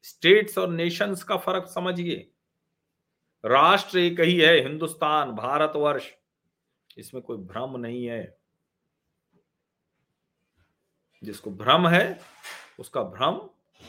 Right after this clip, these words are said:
जल्दी दूर हो जाएगा, जो बचा रह गया है। बहुतेरों का भ्रम दूर हो गया है, बहुतेरों का भ्रम दूर हो गया है।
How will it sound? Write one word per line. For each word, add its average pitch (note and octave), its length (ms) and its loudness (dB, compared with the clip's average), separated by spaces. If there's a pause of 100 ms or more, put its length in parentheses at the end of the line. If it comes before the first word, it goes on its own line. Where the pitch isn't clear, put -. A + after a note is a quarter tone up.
(240)
जल्दी D#3 560 -4
दूर C#3 240 -10
हो A2+ 120 -6
जाएगा, G#2+ 320 -6
जो G2+ 120 -8
बचा F2+ 300 -10
रह F2 100 -16
गया - 240 -20
है। - 140 -20 (260)
बहुतेरों C3+ 520 -2
का E3+ 100 0
भ्रम C#3 340 -2
दूर D3 280 -4
हो C3 100 2
गया A2+ 220 -4
है, E2+ 200 -16 (2000)
बहुतेरों G#3 500 6
का G#3+ 120 6
भ्रम E3+ 280 4
दूर E3 180 0
हो B2+ 140 2
गया G#2 160 -4
है। - 180 -18